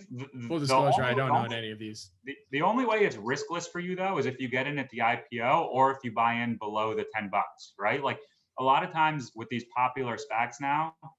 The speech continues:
Speaker 1: like with the Chamath ones that have been coming out, like, y-, the I P O price might be ten bucks. If you have a good relationship with the I P O bank,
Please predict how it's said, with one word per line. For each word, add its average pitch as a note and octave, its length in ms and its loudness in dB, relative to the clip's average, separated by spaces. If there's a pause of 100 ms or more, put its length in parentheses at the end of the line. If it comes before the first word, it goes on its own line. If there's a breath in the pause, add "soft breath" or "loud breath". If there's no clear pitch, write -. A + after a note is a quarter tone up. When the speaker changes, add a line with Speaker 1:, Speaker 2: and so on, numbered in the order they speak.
(560)
Speaker 1:
like - 180 -4
with A2 140 -4
the A2 60 -8
Chamath A2+ 440 0
ones C#3 280 -2
that B2 100 -6
have A2 120 -8
been B2 120 -4
coming B2+ 260 -4
out, D3 360 0 (400)
like, A2+ 140 -2
y-, G#2+ 420 -14
the B2 80 0
I D3+ 160 2
P D#3+ 180 -2
O F3+ 80 2
price C3 300 -4
might B2 160 -2
be A2+ 80 -6
ten B2 200 -4
bucks. C3 500 0 (240)
If B2 200 -6
you D3+ 260 -4 (240)
have C3 180 0
a B2+ 40 -4
good C#3 160 -2
relationship B2+ 800 -4
with A2 220 -6
the A2 120 -4
I A#2 140 2
P B2+ 220 -6
O A2 100 -4
bank, B2 520 -4